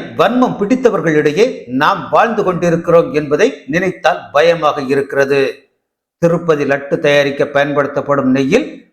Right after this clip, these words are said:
மாட்டுக்கொழுப்பு, மீன் எண்ணெய் கலந்திருப்பதாக வந்த செய்தியை அடுத்து, இந்து சனாதன தர்மத்துக்கு எதிராகவும்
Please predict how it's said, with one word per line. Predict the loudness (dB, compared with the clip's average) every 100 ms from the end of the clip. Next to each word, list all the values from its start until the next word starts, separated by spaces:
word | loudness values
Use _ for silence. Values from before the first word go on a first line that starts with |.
| _
மாட்டுக்கொழுப்பு, | -4 -2 -4 -2 0 0 0 0 0 -12 -8
மீன் | 0 2 2
எண்ணெய் | 0 0 -2 -2
கலந்திருப்பதாக | -2 -2 -2 -4 -2 0 0 0
வந்த | 0 -2 -2
செய்தியை | -2 -2 0 0 0
அடுத்து, | 0 -2 -2 -2 -2 -8 _ _
இந்து | 0 2 2 0
சனாதன | 0 0 0 0 0 2
தர்மத்துக்கு | 0 0 -4 -6 -8 -2
எதிராகவும் | 0 2 0 0 0 0